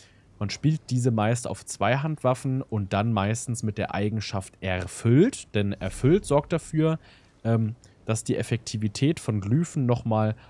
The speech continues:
um, wie ihr sehen könnt, sechzig Prozent erhöht wird. Das heißt also, da kommen dann sogar über zweitausendeinhundert obendrauf, also zweitausendeinhundert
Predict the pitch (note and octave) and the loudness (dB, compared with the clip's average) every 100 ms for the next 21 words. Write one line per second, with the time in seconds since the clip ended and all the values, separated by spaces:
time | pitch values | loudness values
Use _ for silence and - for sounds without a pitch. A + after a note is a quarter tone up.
0 | - A2 G#2+ G2+ - G2 G2 - G2 F#2 | -6 0 0 -2 -4 -4 -4 -2 -4 0
1 | G#2+ B2+ B2 A#2+ A2 G#2+ - - B2 - | 2 2 0 0 0 0 -6 -2 -2 -2
2 | - C#3+ - A#2 - A2 A#2 - - F#2 | -4 -6 -4 -6 -2 -2 -2 -6 -6 0
3 | B2 F3 - - A#2 F3+ - - - _ | 2 2 -4 -4 0 0 -2 -16 -20 _
4 | - G2+ G#2+ B2 - A2 G#2+ A2 G#2+ - | -6 0 2 0 -2 0 2 0 -2 -6
5 | - - G#2 G2 A#2+ A#2 A2 G#2+ G2+ G2+ | -20 -6 -4 0 0 2 2 2 0 2
6 | G2 - D#3 C#3 A#2 - G#2+ - G#2 G2+ | 2 2 2 2 2 0 -2 0 -2 -2
7 | G2+ - G2+ G2 A#2 A#2+ - G2 G2+ F#2 | -2 -4 -2 0 0 0 -2 -4 -4 -4
8 | E2 F#2 G2+ - E2+ - - G2+ - G2 | 0 0 -2 -6 -8 -10 -2 -2 0 0
9 | G2 G2 - F#2+ G2+ G2 F#2 | 0 -2 -8 -6 -4 -4 -6